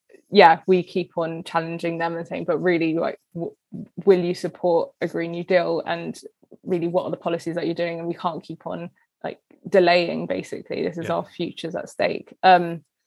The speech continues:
Speaker 1: but yeah, no, it's interesting that we are, yeah,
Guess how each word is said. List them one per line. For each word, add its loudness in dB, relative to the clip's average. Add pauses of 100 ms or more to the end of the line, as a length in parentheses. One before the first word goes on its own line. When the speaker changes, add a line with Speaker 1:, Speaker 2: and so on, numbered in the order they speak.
(960)
Speaker 1:
but 6
yeah, 8
no, 6
it's 8
interesting 2
that 4
we 4
are, 4 (180)
yeah, 2